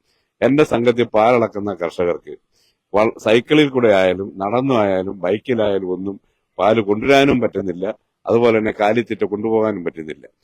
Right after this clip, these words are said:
പല ക്ഷീര കർഷകരും ദരിദ്രരേഖയ്ക്ക് താഴെയുള്ള ആളുകളാണ് ഈ നാട്ടിലുള്ളത്. അവര് വീട്ടിൽ നിന്ന് കൊണ്ടുവരുന്ന പാല് കൃത്യമായ ആ അളവിൽ തന്നെ സംഘത്തിൽ അളക്കാൻ കഴിയുന്നില്ല. അളക്കാൻ കഴിയാത്തത്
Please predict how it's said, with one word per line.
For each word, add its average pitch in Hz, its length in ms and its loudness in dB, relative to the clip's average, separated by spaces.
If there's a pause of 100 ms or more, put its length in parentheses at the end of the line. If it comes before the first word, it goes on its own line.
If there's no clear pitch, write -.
(320)
പല 147 380 4 (260)
ക്ഷീര 123 320 2
കർഷകരും 117 560 0 (400)
ദരിദ്രരേഖയ്ക്ക് 127 880 4
താഴെയുള്ള 110 440 2
ആളുകളാണ് 95 400 2
ഈ 92 80 -4
നാട്ടിലുള്ളത്. 80 500 -10 (520)
അവര് 131 240 2
വീട്ടിൽ 131 380 2
നിന്ന് 139 120 2
കൊണ്ടുവരുന്ന 113 420 -2
പാല് 98 380 -2 (320)
കൃത്യമായ 131 420 0
ആ 127 280 2
അളവിൽ 113 260 0
തന്നെ 110 220 -8
സംഘത്തിൽ 98 380 -8
അളക്കാൻ 92 340 -4
കഴിയുന്നില്ല. 85 480 -10 (480)
അളക്കാൻ 113 320 0
കഴിയാത്തത് 117 680 2